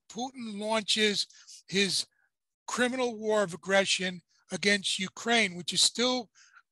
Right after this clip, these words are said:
ongoing, and Russia is not doing that well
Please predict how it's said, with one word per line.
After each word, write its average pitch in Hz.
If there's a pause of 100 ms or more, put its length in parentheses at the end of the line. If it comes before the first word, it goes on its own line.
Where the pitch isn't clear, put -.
ongoing, 196
and 190
Russia 208
is 180
not 202
doing 196
that 185
well 208